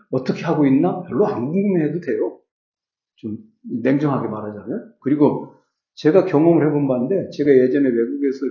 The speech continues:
회사 일을 할 때, 중앙아메리카에서 회사 일을 할 때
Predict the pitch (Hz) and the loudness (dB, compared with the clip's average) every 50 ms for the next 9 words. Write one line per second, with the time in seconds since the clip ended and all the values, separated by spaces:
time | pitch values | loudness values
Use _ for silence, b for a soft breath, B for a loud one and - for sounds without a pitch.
0 | 135 170 170 - 170 165 139 127 123 120 117 113 - _ - 185 165 131 - - | -6 -8 -6 -2 0 0 0 0 -4 -8 -14 -18 -12 _ -2 -2 -2 -2 -6 -12
1 | _ _ _ - - 135 147 147 143 135 127 127 120 117 - - - 117 110 - | _ _ _ -6 -2 0 0 0 2 0 0 -2 -2 -4 -8 -10 -12 -12 -12 -12
2 | - 107 135 147 135 139 131 107 104 104 104 - _ _ 156 160 131 - | -14 -14 -10 -6 -4 -2 -2 -4 -6 -10 -18 -20 _ _ -8 -8 -8 -8